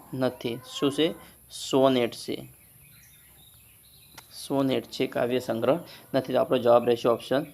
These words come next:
એ. નખી સરોવર ઉપર શરદ પૂર્ણિમા એ સોનેટ છે. સોક્રેટિસ નવલકથા છે, રાઈનો પર્વત નાટક છે અને જનાવરની જાને કાવ્ય છે. જોઈએ નેક્સ્ટ પ્રશ્ન.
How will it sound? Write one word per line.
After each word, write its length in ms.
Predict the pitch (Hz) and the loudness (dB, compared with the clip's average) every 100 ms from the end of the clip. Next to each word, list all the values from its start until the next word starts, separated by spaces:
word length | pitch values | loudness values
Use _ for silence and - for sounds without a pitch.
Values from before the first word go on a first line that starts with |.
| - - - | -20 -20 -10
એ. 200 | 156 - - - - - - _ _ - - - - | -6 -6 -10 -20 -20 -20 -20 _ _ -20 -20 -20 -4
નખી 340 | 131 127 160 156 | 0 0 2 2
સરોવર 420 | 143 131 135 139 | 4 4 6 4
ઉપર 160 | 135 | 4
શરદ 260 | 135 131 131 | 2 2 0
પૂર્ણિમા 300 | 131 123 123 | 0 -2 0
એ 40 | |
સોનેટ 340 | 127 143 143 139 | 0 0 2 0
છે. 240 | - 120 - - - | 0 -4 -4 -18 -4
સોક્રેટિસ 520 | 143 131 139 131 135 - | 2 2 2 -2 -2 4
નવલકથા 520 | 131 151 147 131 127 | 4 4 2 2 2
છે, 160 | - | 4
રાઈનો 320 | 127 123 127 135 | 6 8 8 4
પર્વત 300 | 135 135 131 | 4 4 4
નાટક 360 | 127 131 151 | 4 4 4
છે 120 | 143 | 2
અને 140 | 135 120 | -2 0
જનાવરની 500 | 120 123 127 123 120 | 0 2 2 0 0
જાને 340 | 120 120 170 - - - | 0 0 -4 -8 -20 -8
કાવ્ય 340 | - 120 123 120 | -2 -2 -2 -6
છે. 220 | - - - _ 127 | -10 -16 -20 _ -6
જોઈએ 200 | 120 113 | -2 0
નેક્સ્ટ 240 | 113 - | -2 -6
પ્રશ્ન. 360 | 123 120 131 | -10 -8 -8